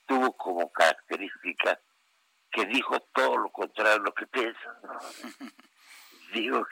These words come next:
que no lo cocinaron en la casa, no lo cocinaron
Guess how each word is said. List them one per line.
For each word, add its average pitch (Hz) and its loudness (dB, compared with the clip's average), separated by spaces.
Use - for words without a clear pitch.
que - 4
no 113 6
lo 95 2
cocinaron 92 2
en 76 -8
la 73 0
casa, 82 4
no 101 -2
lo 117 0
cocinaron 92 0